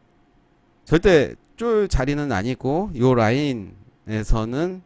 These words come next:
분할 매수 관점으로 해보는 건 어떨까. 좀 더 길게 본다면 여기 떨어진다 하더라도 절대 쫄지 말고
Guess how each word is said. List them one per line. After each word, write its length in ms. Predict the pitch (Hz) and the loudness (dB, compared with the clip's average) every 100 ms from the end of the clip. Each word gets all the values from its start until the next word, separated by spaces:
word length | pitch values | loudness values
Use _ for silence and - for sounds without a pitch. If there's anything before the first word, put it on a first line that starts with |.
| _ | _
분할 240 | 120 127 | -4 -2
매수 220 | 127 117 117 | -2 -4 -4
관점으로 720 | 101 - 113 104 104 117 123 | -6 -4 -8 -6 -4 -6 -6
해보는 320 | 143 131 127 | -8 -8 -8
건 160 | 110 101 | -10 -10
어떨까. 540 | 82 _ 123 113 107 | -10 _ -2 0 -6
좀 200 | 104 233 | -8 -8
더 120 | 226 | -8
길게 380 | 185 151 185 190 | -4 -4 -2 -2
본다면 600 | 160 135 131 139 156 160 117 | -2 -4 -4 -4 -6 -8 -8
여기 200 | 117 120 | -8 -8
떨어진다 500 | - 196 180 156 147 151 | -6 -4 -4 -6 -6 -6
하더라도 400 | 170 147 110 117 | -4 -4 -6 -4
절대 360 | 131 165 160 | -4 -2 -6
쫄지 460 | 139 - 170 156 160 | -6 -6 -6 -6 -6
말고 500 | 143 104 95 170 | -4 -4 -4 -4